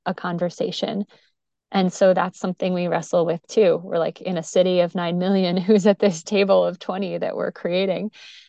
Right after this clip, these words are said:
Um, and how can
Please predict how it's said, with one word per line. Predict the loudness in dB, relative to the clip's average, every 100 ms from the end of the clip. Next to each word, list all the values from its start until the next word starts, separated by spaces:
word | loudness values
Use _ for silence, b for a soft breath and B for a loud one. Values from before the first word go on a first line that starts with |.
| B _ _ -4
Um, | 0 0 0 -4 -6 -12 _ _ _ _ _ _ _ _ _ _ _ _ _
and | -6 -4
how | -2 -2
can | -2 -4 -2 -6